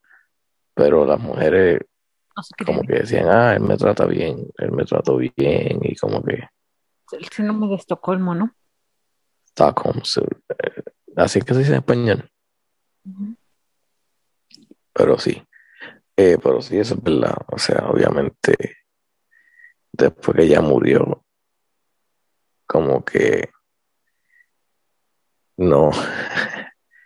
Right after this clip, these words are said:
Speaker 1: no deberías creer, pero, pues, uno es pequeño, ¿qué sabe uno? Es algo que creí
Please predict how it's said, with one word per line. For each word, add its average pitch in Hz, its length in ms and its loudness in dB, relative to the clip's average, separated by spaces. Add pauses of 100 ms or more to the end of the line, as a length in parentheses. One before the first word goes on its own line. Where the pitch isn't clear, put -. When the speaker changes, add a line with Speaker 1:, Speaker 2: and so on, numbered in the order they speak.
(260)
Speaker 1:
no 78 300 4
deberías 85 400 4
creer, 85 380 2
pero, 80 420 2 (360)
pues, - 160 -8 (200)
uno - 180 -4
es 113 80 -8
pequeño, - 460 -2 (240)
¿qué 90 120 0
sabe 76 220 2
uno? 55 260 -2 (1160)
Es - 140 -8
algo 80 280 2
que - 220 2
creí - 500 -2